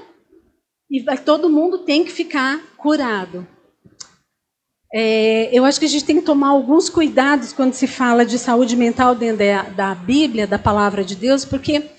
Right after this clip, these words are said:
a gente pode ver em vários momentos pessoas sofrendo. Vários momentos.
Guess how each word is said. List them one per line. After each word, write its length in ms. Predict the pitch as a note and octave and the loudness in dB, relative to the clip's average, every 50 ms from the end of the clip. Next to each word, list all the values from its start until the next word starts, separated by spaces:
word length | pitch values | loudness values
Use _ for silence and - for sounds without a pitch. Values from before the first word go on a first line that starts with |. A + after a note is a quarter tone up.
| _ - _ _ _ - - | _ -20 _ _ _ -6 -2
a 80 | A#3 | 0
gente 240 | B3 C#4 E4+ D#4+ - | 2 2 2 2 2
pode 340 | - D4+ D4 D4 C4 C4+ C#4+ | 2 4 4 4 4 2 0
ver 340 | B3 A3+ A#3+ C#4 C#4 C4+ C4 C4 | 0 0 2 4 4 4 4 4
em 140 | C#4+ D4+ C#4 | 4 4 4
vários 640 | - A#3 A#3 C#4 D4+ D#4+ E4 D#4+ D#4 D4 C4+ A3 | 2 2 4 4 6 6 4 2 2 0 -2 0
momentos 800 | B3 A#3+ A#3+ A#3+ A3 G3+ F3+ E3+ E3+ - - F#3+ - - - - - _ | 0 2 2 2 2 0 0 -2 -6 -10 -14 -14 -14 -14 -14 -14 -4 _
pessoas 520 | - C#4+ C#4 C#4 - - C#4 C#4 C4+ C4+ | 2 2 2 2 0 -2 0 0 0 -2
sofrendo. 840 | C4+ - C#4+ C#4 - - B3 A#3+ A#3 A3+ A3 A3 G3 F#3 F3 - - _ _ _ _ _ _ _ _ _ _ _ _ _ _ _ _ _ _ | -2 -4 -6 -6 -4 -4 -4 -2 -2 -2 -4 -4 -6 -8 -10 -12 -16 _ _ _ _ _ _ _ _ _ _ _ _ _ _ _ _ _ _
Vários 540 | F#3 G3 B3 C4+ C4+ C4+ C4 A3+ A3 G3+ G3 | -6 -2 0 2 2 2 2 2 0 -2 -2
momentos. 680 | G#3+ F#3+ F#3 F#3 F3+ F3 E3+ D#3+ E3 - - - - | -2 -4 -4 -2 -4 -6 -6 -8 -10 -14 -18 -20 -20